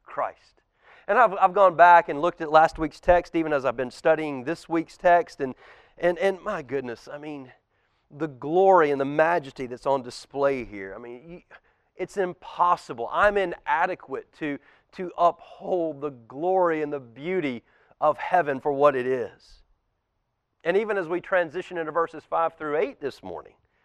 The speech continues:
I'm just simply limited in my ability to rightly portray the wonder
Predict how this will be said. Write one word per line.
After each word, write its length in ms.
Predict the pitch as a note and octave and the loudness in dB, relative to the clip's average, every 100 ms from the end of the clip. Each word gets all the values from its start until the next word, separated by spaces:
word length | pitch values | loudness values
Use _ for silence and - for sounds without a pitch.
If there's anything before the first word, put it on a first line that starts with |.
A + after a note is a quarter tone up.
| _ _ _ _ | _ _ _ _
I'm 160 | - F#3+ | 4 4
just 220 | A3 - | 0 -6
simply 320 | A3 A3+ F#3+ | -4 -2 -2
limited 560 | F3 D3 G3 G#3 E3+ C#3 | -2 0 0 0 -4 -6
in 80 | D3 | -2
my 200 | E3 E3 | 0 2
ability 640 | C3+ A#2+ F#3+ G3 D#3+ D3 _ _ | 0 -2 0 0 -2 -8 _ _
to 140 | - E3+ | -6 -6
rightly 720 | C3 B2+ C#3+ G3 G#3+ F#3 F#3+ | -6 -6 4 4 4 -6 -8
portray 640 | - E3 - F#3+ F3 F#3 | -6 -12 -8 0 0 2
the 120 | E3 D3 | 0 0
wonder 1080 | C3+ B2+ B2+ - G3 G3+ F3 C#3 G2 - | -2 -8 -6 0 0 0 -4 -4 -4 -8